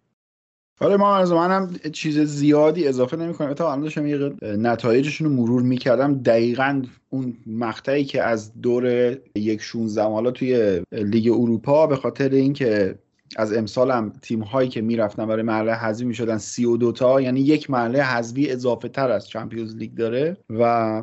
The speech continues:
به همین علت هم داشتم نگاه می‌کردم، دیدم که مثلاً بازی‌هایی که اون لا به لا بوده رو نه نگفته دیگه، یه دونه اورتون رو فقط اون وسط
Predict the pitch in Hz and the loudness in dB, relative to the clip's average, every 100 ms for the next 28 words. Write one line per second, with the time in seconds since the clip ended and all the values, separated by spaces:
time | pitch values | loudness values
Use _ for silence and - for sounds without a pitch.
0 | - 139 127 120 131 151 165 160 131 135 | -6 -2 0 0 0 0 0 0 2 2
1 | 147 156 151 139 135 127 123 120 117 117 | 2 0 -2 -4 -4 -6 -4 -2 -4 -2
2 | 127 131 139 131 131 113 104 113 123 127 | -2 -2 -2 -2 -4 -6 -4 -2 0 2
3 | 117 117 131 143 135 131 123 120 117 117 | 2 4 2 2 -2 -2 0 2 2 2
4 | 113 113 113 113 123 131 156 151 151 135 | 0 0 -2 0 2 2 2 0 -2 -6
5 | 107 120 123 151 165 165 139 123 113 101 | -4 0 2 2 2 2 2 0 -6 -4
6 | 104 104 120 139 143 120 117 - 135 117 | -4 -2 -4 -4 -2 0 0 -2 -6 -6
7 | 107 98 104 104 98 95 95 | -6 -4 -4 -4 -4 -4 -6